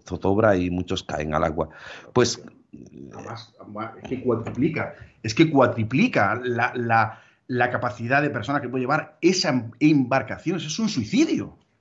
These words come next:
Speaker 1: Pues, eh, imagínate, eh, querido Germán, esas mafias de las que estamos hablando, tres mil euros por, por un, un, un viaje en un, un barco que no te dan seguridad de nada, porque además llegas ilegal,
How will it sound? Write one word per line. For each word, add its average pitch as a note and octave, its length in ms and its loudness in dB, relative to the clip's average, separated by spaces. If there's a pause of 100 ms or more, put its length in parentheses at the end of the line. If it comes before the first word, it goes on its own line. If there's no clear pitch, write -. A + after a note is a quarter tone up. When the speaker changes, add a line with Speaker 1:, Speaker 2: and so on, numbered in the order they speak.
(100)
Speaker 1:
Pues, A2+ 320 -2
eh, A2 320 6
imagínate, B2 1000 0
eh, C2+ 60 -6 (100)
querido A#2+ 260 6
Germán, B2 520 2
esas G#2+ 260 -6
mafias A2+ 460 2
de G#2 80 -2
las G2 100 -4
que G2+ 80 -14
estamos G#2+ 300 -4
hablando, A#2 400 0 (460)
tres A2+ 300 2
mil A#2+ 240 0
euros F#2 640 -2 (100)
por, G2 340 -8
por G2+ 240 -4
un, G#2+ 720 0
un, G#2+ 640 4 (640)
un A2+ 160 4
viaje A#2 360 6
en G#2+ 60 4
un, A2+ 140 2
un A2 120 2
barco A2+ 480 0 (520)
que G#2 100 -2
no G2+ 140 2
te G#2+ 80 2
dan G#2+ 160 4
seguridad G#2 440 0
de F#2+ 100 0
nada, G#2 380 0 (140)
porque F#2 280 -8
además F#2 260 0
llegas G2 260 -4
ilegal, G2 400 0